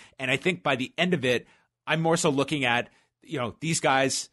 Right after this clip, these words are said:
this is a nice way to go out for, for Jushin Thunder Liger. He was one of the stars on a major show, and it was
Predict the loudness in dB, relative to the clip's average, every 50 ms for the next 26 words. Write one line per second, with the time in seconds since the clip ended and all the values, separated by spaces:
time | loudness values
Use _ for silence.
0 | _ _ -14 -10 -8 -8 -6 -6 -6 -6 -4 -2 -2 0 0 0 0 2 2 2
1 | 0 0 -2 -4 -2 0 2 2 2 2 0 -2 -6 -10 -10 -8 -8 -8 -8 -10
2 | -10 -4 -2 -2 -2 -2 0 0 0 2 2 2 2 2 2 2 2 0 -2 -4
3 | -4 -4 -6 -4 -2 -2 -2 -4 -4 -6 -8 -12 -16 -8 -2 -2 0 0 0 -2
4 | -2 -2 0 2 2 2 2 2 4 4 6 6 6 4 4 2 0 -2 0 2
5 | 2 2 2 2 0 -4 -4 -4 -4 -6 -2 0 2 2 2 4 2 2 2 2
6 | 4 4 4 4 4 4 2 0 -2 -6 -16 -20 _ _ -8 -4 0 0 2 2
7 | 2 0 0 0 -2 -2 -2 -2 -4 -2 0 0 0 0 0 -2